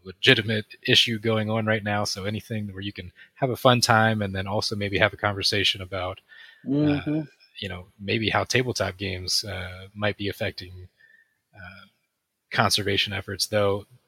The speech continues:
Speaker 1: this company, uh, has laid out, uh, certain manufacturers and steps they're taking, uh, to support conservation efforts, which is good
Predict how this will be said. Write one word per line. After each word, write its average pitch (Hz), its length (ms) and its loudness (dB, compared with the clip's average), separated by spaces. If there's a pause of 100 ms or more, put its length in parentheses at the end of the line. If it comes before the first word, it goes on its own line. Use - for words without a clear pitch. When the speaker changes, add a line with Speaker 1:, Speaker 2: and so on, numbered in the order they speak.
(380)
Speaker 1:
this 127 260 4
company, 104 680 0
uh, 101 420 -10 (200)
has 107 280 0
laid 107 200 0
out, 98 260 0 (180)
uh, 95 200 -10
certain 101 420 -2
manufacturers 101 720 -2
and 101 80 -2
steps - 280 0
they're 98 140 -6 (160)
taking, 95 320 -10 (460)
uh, 92 140 -10
to - 120 0
support 104 400 -2
conservation 98 640 0
efforts, 98 360 -8
which - 140 -12
is 95 280 -2
good 98 280 2